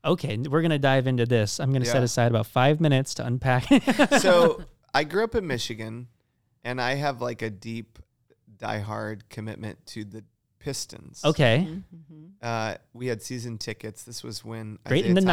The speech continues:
Speaker 1: nineties, yeah.
Speaker 2: Yeah, there was, so they won two championships while I was a kid, and we had season tickets.
Speaker 1: Cool.
Speaker 2: So that, there, that, that you'll probably never grind out
Speaker 1: No,
Speaker 2: of
Speaker 1: you
Speaker 2: me.
Speaker 1: got that in
Speaker 2: Yeah.
Speaker 1: there.
Speaker 2: I also
Speaker 1: They're not
Speaker 2: was
Speaker 1: so
Speaker 2: a,
Speaker 1: good right
Speaker 2: I
Speaker 1: now.
Speaker 2: was, it,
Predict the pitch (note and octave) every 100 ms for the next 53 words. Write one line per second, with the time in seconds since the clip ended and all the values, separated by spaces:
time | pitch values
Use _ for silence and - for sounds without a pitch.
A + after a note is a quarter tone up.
0 | D3+ C#3 C3 D#3+ - E3 D#3+ G#2 C#2+ -
1 | A#2+ B2+ - - _ - A#2+ A2+ _ _
2 | _ _ _ C#3 C#3 C#3+ C3+ A#2 B2+ B2+
3 | A#2 A2+ G#2+ A2+ - A2 A2 G#2+ - A#2
4 | A2+ - A2 A2 G#2 - G#2+ A2 - G#2
5 | - A#2 G#2+ _ _ _ _ - B2+ C#3+
6 | D#3+ E3 - _ _ _ _ _ A#2+ C3+
7 | - C3+ - - - _ C3+ C3+ C#3 A#2+
8 | - A#2+ A#2+ A2+ G#2 G#2+ - - A2 A2
9 | - A4 E4+ D#3+ D#3 A3 G#3+ A3 G#3+ A3
10 | G3 A2+ G2+ - _ _ _ _ - D3
11 | D#3 F#3 - G#3 G#3 C3 F#3 D#3+ B2+ A2
12 | A#2 C3 C3 A#2 A#2+